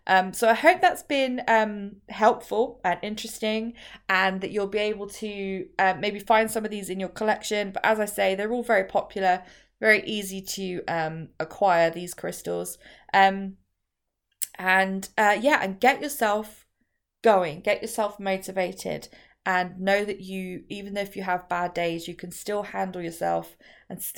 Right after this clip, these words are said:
and get stuff done. And a lot of it, if not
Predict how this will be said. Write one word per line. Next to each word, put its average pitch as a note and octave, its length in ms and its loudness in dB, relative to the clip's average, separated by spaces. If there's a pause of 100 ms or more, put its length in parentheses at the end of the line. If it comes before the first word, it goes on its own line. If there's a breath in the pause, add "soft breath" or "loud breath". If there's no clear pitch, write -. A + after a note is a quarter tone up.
and F3+ 160 -2
get - 180 0
stuff - 360 -8
done. C#3+ 340 -6 (320 loud breath)
And F3+ 240 2
a F#3+ 80 0
lot A3 420 2
of G3 100 -4
it, F3 220 2
if F#3+ 220 -4
not F#3+ 280 0